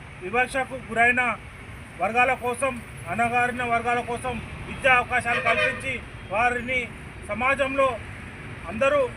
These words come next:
గౌరవించే విధంగా, ఆత్మగౌరవంతో జీవించే విధంగా వారిని చైతన్యం చేసి విద్య యొక్క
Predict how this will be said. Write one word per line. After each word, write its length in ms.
గౌరవించే 460
విధంగా, 340
ఆత్మగౌరవంతో 840
జీవించే 400
విధంగా 320
వారిని 220
చైతన్యం 460
చేసి 280
విద్య 220
యొక్క 160